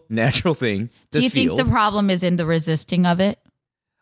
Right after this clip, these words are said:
Speaker 2: Like, you're
Speaker 1: Yeah, if
Speaker 2: saying,
Speaker 1: you,
Speaker 2: like, "Oh,
Speaker 1: if
Speaker 2: here's this thing I feel, and no, you may not feel
Speaker 1: Exact-,
Speaker 2: that."
Speaker 1: if you never let it happen, then that's a different problem too.
Speaker 2: Mm-hmm.
Speaker 1: You, like, fe-, with any feeling, if you're naturally feeling it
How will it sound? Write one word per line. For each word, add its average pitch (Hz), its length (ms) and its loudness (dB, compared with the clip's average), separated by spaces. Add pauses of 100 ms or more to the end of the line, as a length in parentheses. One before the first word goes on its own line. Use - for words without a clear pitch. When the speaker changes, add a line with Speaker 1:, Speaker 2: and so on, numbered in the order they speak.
(180)
Speaker 2:
Like, 175 180 2
you're 175 120 2
Speaker 1:
Yeah, 196 40 2
if - 60 -2
Speaker 2:
saying, 208 220 2
Speaker 1:
you, 233 80 2
Speaker 2:
like, 220 80 -2
"Oh, 226 100 2
Speaker 1:
if - 100 -2
Speaker 2:
here's 254 220 0
this 233 120 0
thing 226 160 0
I 196 80 2
feel, 175 220 0
and 190 260 2
no, 240 180 2
you 185 160 2
may 185 120 -2
not 196 240 -2
feel 214 200 -2
Speaker 1:
Exact-, 165 280 2
Speaker 2:
that." - 60 0
Speaker 1:
if 110 80 0
you 185 100 2
never 165 320 2
let 139 180 2
it 110 100 -2
happen, 101 480 -2
then 110 200 2
that's 113 220 0
a 107 40 -2
different 113 380 -4
problem 92 460 -4 (180)
too. 107 300 2 (120)
Speaker 2:
Mm-hmm. 175 160 4
Speaker 1:
You, 160 180 6
like, 160 300 2 (560)
fe-, - 220 -8 (480)
with 175 280 0
any 196 240 4
feeling, 85 520 0
if - 180 -4
you're 190 140 2
naturally 143 560 2
feeling 151 440 2
it 202 200 2